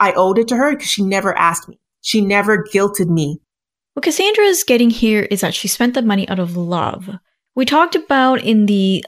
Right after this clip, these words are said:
Speaker 2: last episode that, in a way, her spending money was a way of saying thank you to her mom, right? Cassandra was actually really proud of spending that money and having the financial means to do so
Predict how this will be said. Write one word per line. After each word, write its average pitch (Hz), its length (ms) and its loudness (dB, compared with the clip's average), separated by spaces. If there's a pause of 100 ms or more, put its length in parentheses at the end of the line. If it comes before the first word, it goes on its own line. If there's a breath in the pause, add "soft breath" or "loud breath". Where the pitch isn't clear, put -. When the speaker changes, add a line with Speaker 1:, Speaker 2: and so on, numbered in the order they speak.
Speaker 2:
last 208 720 -2
episode 175 840 -2 (100)
that, 196 680 0 (160)
in 254 80 2
a 269 80 4
way, 262 400 2
her 269 160 -2
spending 214 320 0
money 180 260 2
was 175 340 -2
a 185 60 -4
way 185 240 0
of 185 100 -2
saying 180 260 -2
thank 175 280 -4
you 180 80 0
to 180 200 -4
her 165 180 -8
mom, 170 500 -6
right? 196 220 -4 (180)
Cassandra 339 380 -2
was 302 80 0 (100)
actually 233 320 0
really 226 220 0
proud 185 560 0
of 175 320 -4
spending 196 680 -2
that 180 280 -4
money 180 640 -4 (180)
and 214 80 -4
having 233 300 2
the 226 80 2
financial 180 460 -2
means 170 240 -2
to 170 100 -8
do 185 300 -4
so 208 500 -2